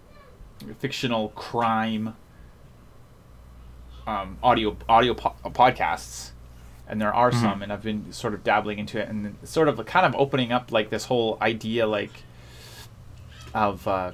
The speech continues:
Speaker 1: possibly, like, doing some kind of drama, fictional drama show in a podcast form, 'cause I
Speaker 2: Mm-hmm.
Speaker 1: think there's just a lot of, there's a lot of rich stuff that can be mined there, um, without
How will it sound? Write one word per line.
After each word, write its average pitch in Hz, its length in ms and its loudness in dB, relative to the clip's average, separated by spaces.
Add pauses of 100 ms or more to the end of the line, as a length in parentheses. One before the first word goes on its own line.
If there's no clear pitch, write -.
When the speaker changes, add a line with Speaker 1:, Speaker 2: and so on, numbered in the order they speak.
Speaker 1:
possibly, 104 480 0
like, 92 200 -12
doing 117 320 -2
some 110 180 -10
kind 101 160 -10
of - 180 -14 (680)
drama, 101 560 0 (1500)
fictional 117 400 0
drama 104 480 0 (120)
show 98 540 -2 (880)
in 107 140 -4
a 104 40 -2
podcast 104 500 2
form, 117 280 0
'cause 120 100 2
I - 40 4
Speaker 2:
Mm-hmm. 107 80 2
Speaker 1:
think 127 160 0
there's 110 160 -4
just 120 160 -6
a 120 40 -4
lot 117 260 4
of, 107 60 -4
there's 113 140 -2
a 117 60 2
lot 131 180 6
of 104 160 2
rich 123 340 0
stuff - 360 0
that 120 100 -2
can 113 120 -6
be 110 120 0
mined 113 460 0
there, 101 380 0 (680)
um, 101 500 2 (140)
without 120 440 4